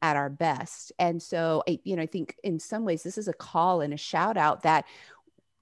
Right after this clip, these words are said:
companies and organizational leaders at the C-suite level, what are we doing? <laughs> Um, and what changes need to be made? And then also for people to have a voice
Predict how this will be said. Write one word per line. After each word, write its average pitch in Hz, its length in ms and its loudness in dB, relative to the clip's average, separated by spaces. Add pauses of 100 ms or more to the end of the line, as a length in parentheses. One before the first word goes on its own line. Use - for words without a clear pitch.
(120)
companies 180 560 0
and 147 100 -4
organizational 165 1120 0
leaders 175 420 0
at 156 120 -2
the 165 80 -4
C-suite 202 560 -6
level, 180 360 0
what 170 240 4
are 190 80 0
we 180 180 -6
doing? 143 520 -4
<laughs> - 60 -20 (420)
Um, 165 220 2
and 175 180 0
what 180 180 4
changes 190 560 -4
need 170 220 -4
to 185 80 -8
be 156 160 -2
made? 175 300 4 (240)
And 185 100 0
then 180 100 0
also 233 320 2
for 190 140 -10
people 202 300 -4
to 180 80 0
have 175 200 -2
a 160 60 -8
voice 175 500 0